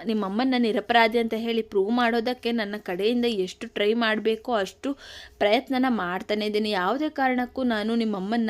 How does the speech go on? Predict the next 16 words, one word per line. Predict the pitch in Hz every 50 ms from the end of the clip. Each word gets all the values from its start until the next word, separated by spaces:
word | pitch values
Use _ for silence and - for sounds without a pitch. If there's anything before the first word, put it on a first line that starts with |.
| 214 220
ಅಲ್ಲಿರೋದಕ್ಕೆ | 220 208 196 190 190 185 196 202 208 208 - 208
ಬಿಡಲ್ಲ. | 208 208 202 196 196 208 202 202 208 208 - - - - - - - -
ಒಪ್ಕೊ, | 233 214 - - - - 226 226 - - - - _ -
ಕ-, | - 240 208 202 190 190 190 180 175 190 220 220 - - - - - - - _
ಕಳ್ಕೊಬೇಡ, | - 220 208 208 208 - 240 226 214 220 220 220
ಹೋಪ್‌ನ | 220 233 214 220 220 - 254 247
ಕಳ್ಕೊಬೇಡ. | 233 - 196 175 180 - 214 214 214 214 208 214 214
ನಿಮ್ಮ | 220 214 214 220 220
ತಾಯಿನ | 220 220 - 196 190 202 247 285 285 269 233 233 233 254
ನಿನ್ನ | 254 240 233 226 226 208
ಬೇಲ್ | 196 196 196 202 226 262
ಮೇಲೆ | 254 254 233 220 208 214 240 247 - - - - - -
ಹೊರಗಡೆ | - - 208 208 208 220 220 233
ಕರ್ಕೊಂಡು | 233 220 - - - - 214 214 220
ಬರೋಣ, | 214 208 208 208 208 202
ಅಳಬೇಡ" | 190 180 196 196 214 240 233